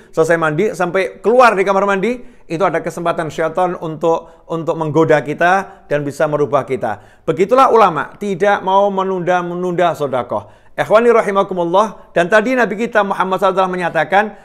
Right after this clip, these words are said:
"Jangan kamu tunda sampai nanti roh sampai di kerongkongan."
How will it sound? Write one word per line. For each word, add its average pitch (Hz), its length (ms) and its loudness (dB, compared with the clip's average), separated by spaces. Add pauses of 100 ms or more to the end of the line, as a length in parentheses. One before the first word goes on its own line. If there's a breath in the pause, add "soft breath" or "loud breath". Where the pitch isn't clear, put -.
(140 loud breath)
"Jangan 233 240 0
kamu 220 300 2
tunda 196 340 2
sampai 202 400 -2
nanti 196 400 -2
roh 214 240 -2
sampai 196 240 -2
di 185 80 -2
kerongkongan." 190 720 0